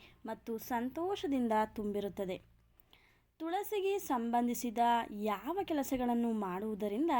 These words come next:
ನಮ್ಮ ಹಣಕಾಸಿನ ಸಮಸ್ಯೆಗಳು ದೂರವಾಗುತ್ತದೆ? ಹಣಕಾಸಿನ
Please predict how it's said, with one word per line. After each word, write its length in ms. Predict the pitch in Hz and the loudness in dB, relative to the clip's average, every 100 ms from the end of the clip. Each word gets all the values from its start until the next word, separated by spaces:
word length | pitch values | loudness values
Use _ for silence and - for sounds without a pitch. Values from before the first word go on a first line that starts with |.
| 294 - - - - 233 | 2 -2 -20 -20 -12 -4
ನಮ್ಮ 240 | 226 220 | -2 0
ಹಣಕಾಸಿನ 840 | 214 208 240 285 349 370 359 339 330 | -2 -2 0 0 2 2 2 2 2
ಸಮಸ್ಯೆಗಳು 800 | 330 269 220 220 233 214 220 220 | 2 0 0 0 -2 0 2 0
ದೂರವಾಗುತ್ತದೆ? 960 | 196 208 220 208 202 196 - 190 202 202 208 - _ - - - _ _ - - - _ _ - | 0 2 2 2 0 -2 -8 -6 -4 -4 -8 -20 _ -20 -20 -20 _ _ -20 -20 -20 _ _ -16
ಹಣಕಾಸಿನ 680 | 214 247 320 381 392 392 | -8 -4 0 0 0 2